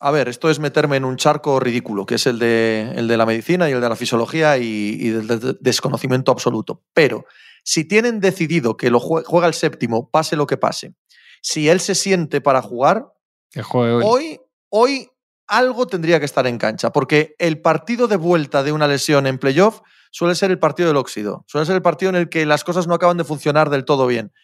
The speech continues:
Speaker 1: Para el propio jugador, ¿eh? No para el equipo. Entonces, no digo ni que sea titular, ni que juegue cuarenta minutos, pero que, que tocase balón y, y se pegase un poco con los Pelicans, igual no era malo hoy.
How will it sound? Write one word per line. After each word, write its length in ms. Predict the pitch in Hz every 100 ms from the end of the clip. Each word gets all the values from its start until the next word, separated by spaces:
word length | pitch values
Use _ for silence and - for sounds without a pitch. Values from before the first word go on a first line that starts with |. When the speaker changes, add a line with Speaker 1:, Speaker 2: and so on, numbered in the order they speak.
| _ -
Speaker 1:
Para 180 | 147 147
el 80 |
propio 260 | 147 190 226
jugador, 380 | 214 202 131 120
¿eh? 80 | 180
No 80 |
para 140 | 185 165
el 80 | 135
equipo. 360 | - 98 104 - _
Entonces, 400 | - 175 160 -
no 220 | - 180 226
digo 200 | 233 214
ni 120 | 185
que 80 | 175
sea 140 | 196
titular, 460 | 196 165 175 185 185
ni 80 |
que 80 | 156
juegue 200 | - 175
cuarenta 320 | 170 170 165
minutos, 380 | 156 165 160 180 160 -
pero 360 | - 160 165 - _ _ _ _ _ -
que, 260 | 175 165
que 120 | - 185
tocase 440 | 190 190 247 285
balón 360 | 254 214 214 196
y, 460 | 185 180 175 175
y 180 | 170 180
se 120 | 190
pegase 320 | 170 175 202 190
un 60 |
poco 240 | 165 170 160
con 140 | 160
los 140 | 151
Pelicans, 560 | - 202 208 208 190 -
igual 260 | 151 165 175
no 80 | 165
era 120 | 139
malo 260 | 120 110
hoy. 220 | 95 85